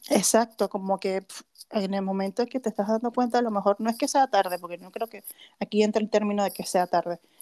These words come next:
pero sí es complejo porque ya estás como muy envuelta en esto y ahí es donde comienza como a retroceder, ¿no? Aquí es donde comienza la parte del retroceso, que en mi experiencia, cuando ya tú vas retrocediendo, esta otra persona,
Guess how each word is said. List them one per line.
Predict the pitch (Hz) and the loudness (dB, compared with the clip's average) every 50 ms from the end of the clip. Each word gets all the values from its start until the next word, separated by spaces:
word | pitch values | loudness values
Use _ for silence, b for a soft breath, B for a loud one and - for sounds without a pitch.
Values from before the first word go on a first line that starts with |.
| B B B B - - | B B B B -2 2
pero | - 214 208 208 190 | 4 4 4 4 0
sí | - - 214 | 0 0 -2
es | 202 - | -4 -2
complejo | - 233 226 226 233 233 233 226 240 233 226 | 0 0 2 2 2 0 0 2 0 0 -2
porque | - 190 185 - 175 | -4 -6 -6 -4 -2
ya | 170 175 | -2 -2
estás | 170 - - 202 - - | -2 -2 -2 -4 -4 -4
como | - 233 214 214 | -6 -4 -4 -2
muy | 190 185 185 190 196 | -2 0 0 0 0
envuelta | 202 202 202 202 208 208 202 202 202 - 214 | 0 0 2 4 4 6 4 2 2 2 0
en | 208 214 | 2 2
esto | 220 220 214 _ _ - 233 254 - _ _ _ _ _ B B B B B B B B | 0 -2 -2 _ _ -8 -8 -8 -8 _ _ _ _ _ B B B B B B B B
y | 233 208 | 4 4
ahí | 202 196 190 | 6 6 4
es | 190 | 2
donde | 202 208 220 208 | 0 0 -2 -2
comienza | - 190 185 190 185 - 202 202 | -2 -4 -6 -6 -4 -4 -4 -2
como | - 208 202 185 175 - | -2 -4 -2 -4 -4 -4
a | - 170 | -4 -6
retroceder, | 165 175 165 - 175 170 - - 165 175 190 196 180 180 | -6 -6 -8 -8 -8 -6 -4 -2 2 2 2 2 2 0
¿no? | 175 175 202 226 - - | -4 -6 -6 -8 -10 -14
Aquí | 190 - - - 185 180 190 | -16 -14 -10 -6 -4 -4 -4
es | 190 | -4
donde | 202 202 202 | -6 -10 -10
comienza | - - 185 185 175 185 - 202 | -8 -8 -8 -8 -8 -4 -4 -2
la | 202 202 - - | -4 -4 -8 -12
parte | 190 165 - - 190 | -14 -12 -8 -4 -4
del | 190 190 190 - | -4 -2 -4 -4
retroceso, | 190 180 - 202 190 - 240 220 220 - 233 233 240 - b b b b b b b b b b b b _ | -6 -6 -4 -4 -2 0 0 0 0 0 -2 -2 -2 -4 b b b b b b b b b b b b _
que | - 226 202 196 190 185 185 - - | 2 2 2 4 2 -2 -4 -2 -2
en | 208 185 190 190 | -2 -2 -2 -2
mi | 190 185 | -4 -4
experiencia, | 180 - - - - 190 185 214 226 233 226 233 254 226 | -6 -6 -4 0 0 0 2 4 2 2 2 2 0 0
cuando | 233 - 190 185 180 175 | 0 0 -2 -2 -2 -2
ya | 170 175 175 | 0 0 0
tú | 170 - 214 | 0 2 0
vas | 196 208 208 - | 2 2 0 0
retrocediendo, | - 196 196 - 208 185 - 220 220 233 240 240 233 240 247 254 262 254 b b b b b b | -2 -4 -4 -4 -4 0 2 2 2 4 2 2 2 2 2 0 0 -2 b b b b b b
esta | b 220 196 185 - - 208 214 | b -2 -2 0 2 4 4 4
otra | 214 214 214 214 214 | 4 2 0 -2 0
persona, | - 220 214 214 - 233 226 233 233 233 240 254 254 _ | 0 -2 -2 -2 -2 0 0 0 0 0 -2 -4 -8 _